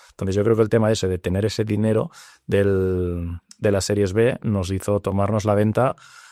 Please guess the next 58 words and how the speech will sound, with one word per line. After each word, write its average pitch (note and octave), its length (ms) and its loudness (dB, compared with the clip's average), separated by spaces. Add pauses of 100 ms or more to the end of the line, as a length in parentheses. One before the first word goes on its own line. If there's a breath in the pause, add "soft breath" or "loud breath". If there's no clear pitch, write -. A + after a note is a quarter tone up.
(200 loud breath)
mm, E2 320 -4
de F#2 180 -2
una G2+ 160 0
forma G2+ 240 0
mucho, G2+ 320 -2
de, F2+ 120 -6
con G2+ 460 0
mente G#2+ 220 2
mucho A2 200 0
más F#2+ 160 -4
fría. F#2+ 200 -4
De F#2+ 60 -2
hecho, G2+ 140 -6
yo G2+ 60 0
me G#2+ 60 0
acuerdo G#2 200 -2
de - 40 -2
unas, G#2+ 260 -2 (120)
de G#2+ 120 -2
unas A2+ 160 0
llamadas G#2+ 300 0
más G#2 160 0
importantes, G2+ 720 -2 (340 loud breath)
eh, G2+ 160 2
yo G2+ 80 2
estaba G#2 220 -2
en G#2 60 0
Dubái G2 200 2
jugando G2+ 340 0
a - 40 -2
golf, G#2 260 2 (420)
eh, F2 220 -2 (240)
vacaciones, E2 540 -6
no F2+ 80 -6
hacía, F2 220 -4
no F2+ 100 -4
hacía F#2 160 -2
muchas, F#2 260 -4
pero F2+ 140 -2
justo G2+ 240 -4
me G#2 80 0
dio G2+ 100 0
una G#2+ 100 0
que F#2 80 -2
yo F2+ 60 -2
estaba F#2 220 -2
ju-, - 160 -12
a G#2+ 80 0
Dubái G2 160 0
jugando G2+ 220 -2
a F#2 40 -2
golf G#2 200 0
y A2+ 200 0
Javi G2 200 -6
estaba G2+ 180 -4
en G2+ 60 -4
la F#2+ 40 -4
oficina. F2 400 -8